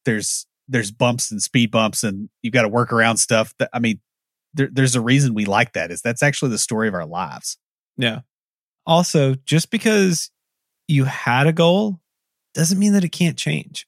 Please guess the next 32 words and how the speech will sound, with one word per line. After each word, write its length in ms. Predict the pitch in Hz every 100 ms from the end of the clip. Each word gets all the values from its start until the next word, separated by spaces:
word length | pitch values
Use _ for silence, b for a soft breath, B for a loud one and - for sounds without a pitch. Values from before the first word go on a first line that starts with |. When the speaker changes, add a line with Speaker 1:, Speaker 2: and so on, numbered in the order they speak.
| -
Speaker 2:
I 40 |
mean, 220 | 147 143
we 120 | 156
talk 260 | 175 180 175
about 180 | 175 156
this 140 | 160
all 120 | 151
the 60 | 147
time 300 | 135 139 143
in 80 | 127
our, 300 | 123 123 -
our 120 | 135
goal 220 | 120 113 123
setting 340 | - 123 113
stuff, 340 | 117 - 113 117
especially 340 | - 123 127
at 60 | 120
the 80 |
end 100 | 120
of 80 | 127
the 60 | 110
year. 460 | 110 120 143 131 _ _ _ _ _ _ -
Y'all 240 | 131 151
remember 280 | 143 147 143
a 40 |
few 180 | 123 147
years 320 | 131 131 160
ago, 240 | 156 120 117
my 160 | 117
truck 340 | 123 - 139 -
got 240 | 101 -
stolen, 580 | - 117 117 113 110